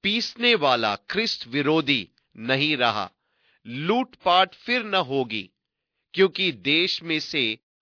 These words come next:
अंधेर करने वाले ख्रिस्त विरोधी नाश हो गए हैं। तब दया के साथ एक सिंहासन स्थिर किया जाएगा और उस पर दाऊद के तंबू में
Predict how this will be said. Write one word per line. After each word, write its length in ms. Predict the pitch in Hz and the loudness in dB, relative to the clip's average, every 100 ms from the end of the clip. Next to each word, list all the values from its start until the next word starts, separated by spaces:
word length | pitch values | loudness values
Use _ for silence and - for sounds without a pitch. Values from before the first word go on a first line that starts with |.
| _ - | _ 0
अंधेर 600 | 151 151 123 151 190 208 | 0 0 -2 2 2 0
करने 440 | - 147 139 160 | -2 0 2 2
वाले 440 | 135 120 107 95 - _ _ _ _ _ | 4 2 0 -6 -12 _ _ _ _ _
ख्रिस्त 380 | - 220 - - | -2 -2 -2 -8
विरोधी 600 | 120 139 165 165 170 117 - _ _ | -4 2 2 2 0 -2 -8 _ _
नाश 540 | - 104 123 147 - - | -14 -2 0 0 -2 -6
हो 120 | 127 | -4
गए 240 | 110 113 107 | -2 -2 -4
हैं। 160 | 95 - _ _ _ _ _ _ _ - | -8 -20 _ _ _ _ _ _ _ 2
तब 180 | 165 127 104 | 2 2 -4
दया 300 | 131 135 147 | -2 4 4
के 220 | 165 190 | 2 -2
साथ 360 | 180 - 120 107 _ _ _ _ | -2 0 0 -2 _ _ _ _
एक 240 | 147 160 - | 2 2 0
सिंहासन 920 | - 151 131 123 139 160 - 170 113 - _ _ | -8 -8 -8 -2 0 0 -2 -4 -4 -12 _ _
स्थिर 400 | - - - 233 | -20 -8 0 0
किया 320 | - 147 131 | 0 2 2
जाएगा 600 | 117 123 120 113 107 101 - _ _ _ - | 2 2 2 0 -4 -6 -10 _ _ _ 2
और 220 | 180 202 | 4 6
उस 120 | 226 - | 4 -4
पर 240 | - 214 | -4 -4
दाऊद 580 | 127 95 143 165 214 - | -4 0 2 4 0 -4
के 200 | 214 214 - | 0 0 0
तंबू 380 | 147 131 139 190 | 0 0 0 -2
में 300 | 180 131 110 | 0 0 0